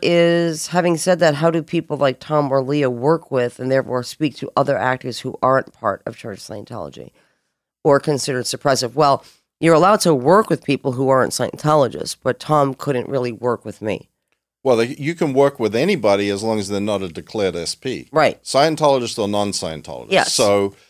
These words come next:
Speaker 2: if Tom Cruise, uh, was cast in a movie that you happened to be cast in,
Speaker 1: Mm-hmm.
Speaker 2: he would not be able to do that movie.
Speaker 1: Well, he would get me fired.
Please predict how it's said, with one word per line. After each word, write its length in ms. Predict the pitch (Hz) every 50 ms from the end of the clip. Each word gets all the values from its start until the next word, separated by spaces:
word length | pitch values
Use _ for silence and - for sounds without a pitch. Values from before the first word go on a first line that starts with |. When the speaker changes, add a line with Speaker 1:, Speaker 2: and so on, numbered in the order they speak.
| _ _ _ _ _ _ _ _ _ -
Speaker 2:
if 460 | 139 135 135 131 - - - - - _
Tom 300 | _ - 151 165 180 196
Cruise, 760 | 180 - - - 151 143 131 127 127 127 131 139 131 - - - -
uh, 540 | 117 110 110 107 104 104 104 101 101 104 95
was 320 | 98 104 104 107 104 98
cast 400 | - - - 123 123 127 - -
in 100 | - 120
a 60 | 110 107
movie 640 | 104 110 120 127 123 104 98 98 95 101 104 101
that 340 | 92 87 95 92 92 90 -
you 540 | 104 90 90 92 98 117 151 175 185 170 147
happened 360 | 135 120 95 - - 101 95
to 60 | 90
be 160 | 85 95 90
cast 400 | - - 98 85 82 78 - -
in, 280 | 90 85 82 87 87 85
Speaker 1:
Mm-hmm. 80 | 123 117
Speaker 2:
he 100 | 113 110
would 300 | 104 95 95 101 95 87
not 300 | 92 92 95 90 - -
be 160 | - 90 87
able 180 | 85 85 78 78
to 140 | 78 - 78
do 160 | 76 90 87
that 180 | 78 78 71 -
movie. 420 | 76 80 78 69 64 - - _ _ _
Speaker 1:
Well, 100 | - 156 139
he 160 | 120 131 151
would 140 | 147 139 131
get 140 | - 120 101
me 80 | 110
fired. 460 | 101 - 117 117 101 - - - _